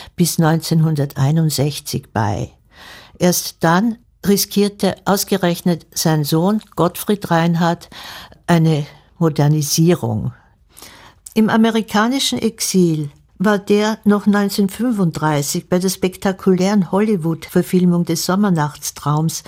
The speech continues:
als großer Zampano gefeierte Reinhardt wenige Jahre später schon halb vergessen. Seine Pläne, ein Repertoiretheater aufzubauen, waren nicht zu verwirklichen.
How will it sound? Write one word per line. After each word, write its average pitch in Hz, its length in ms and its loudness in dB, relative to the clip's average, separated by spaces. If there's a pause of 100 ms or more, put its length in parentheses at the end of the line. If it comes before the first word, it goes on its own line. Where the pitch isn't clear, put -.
(420)
als 185 260 2
großer 196 420 0
Zampano 185 640 0
gefeierte 156 720 0
Reinhardt 175 640 -2 (420)
wenige 220 460 2
Jahre 175 360 2
später 160 720 -2
schon 175 300 0
halb 143 260 0
vergessen. 127 720 -6 (800)
Seine 220 240 2
Pläne, 226 520 0
ein 214 120 2
Repertoiretheater 196 1080 -2
aufzubauen, 185 880 -2
waren 170 280 2
nicht - 200 -4
zu 196 100 -4
verwirklichen. 185 920 -4